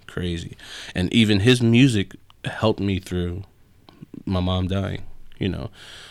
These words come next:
Um, that was literally my outlet. I tell everybody, get an outlet, um, when they're going through things or when they have something traumatic that happens. And, um, my outlet was music.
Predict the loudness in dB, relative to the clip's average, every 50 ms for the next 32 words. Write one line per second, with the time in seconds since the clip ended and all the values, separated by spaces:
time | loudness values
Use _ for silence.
0 | -20 -10 -6 -4 -4 -2 -4 -6 -4 -2 0 0 0 0 0 -2 -4 -6 -8 -8
1 | -6 -2 2 2 4 4 4 2 0 -2 -2 -4 -2 -2 -2 -4 -4 -6 -10 -8
2 | -4 -4 -4 -4 -6 -8 -10 -8 -8 -6 -2 0 0 2 2 2 2 0 0 -2
3 | -4 -4 -2 -2 -2 -2 -2 -4 -6 -6 -6 -6 -6 -6 -8 -12 _ _ -20 -20
4 | -20 -20 -20 -20 -20 -20 -12 -8 -6 -4 -2 -2 -2 -2 -2 -2 -2 -2 -4 -4
5 | -4 -8 -8 -6 -4 -4 -4 -4 -6 -8 -8 -8 -10 -10 -12 -14 -18 -20 -10 -6
6 | -4 -2 -2 -2 -4 -4 -6 -6 -6 -4 -4 -6 -4 -4 -2 -2 -2 -2 -2 -4
7 | -6 -8 -8 -8 -8 -8 -10 -10 -10 -10 -10 -12 -12 -12 -14 -14 -16 -20 -20 -20
8 | -20 -20 -20 -20 -20 -20 -20 -14 -8 -6 -6 -6 -6 -6 -4 -2 -2 0 0 0
9 | -2 -2 -2 -2 -4 -4 -6 -8 -10 -6 -2 0 0 0 0 -2 -6 -12